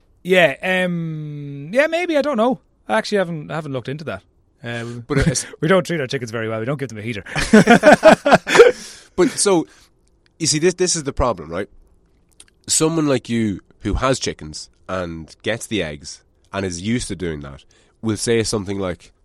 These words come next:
Speaker 2: "Getting chickens is easy. It's, like, no work at all. It's so simple."
Speaker 1: Yeah, true.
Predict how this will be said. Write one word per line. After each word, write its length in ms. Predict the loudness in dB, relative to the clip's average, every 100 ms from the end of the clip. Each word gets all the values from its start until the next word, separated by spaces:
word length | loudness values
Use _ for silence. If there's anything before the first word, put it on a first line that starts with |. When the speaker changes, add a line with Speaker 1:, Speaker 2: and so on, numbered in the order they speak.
| _
Speaker 2:
"Getting 180 | -6 -4
chickens 260 | -4 -4 -4
is 120 | -2
easy. 220 | -4 -6
It's, 140 | -8 -8
like, 200 | -8 -2
no 140 | 0
work 220 | 2 0
at 60 | -2
all. 180 | -4 -6
It's 100 | -8
so 80 |
simple." 320 | -6 -6 -8 -2
Speaker 1:
Yeah, 240 | 2 4 2 _ -12
true. 260 | -8 -8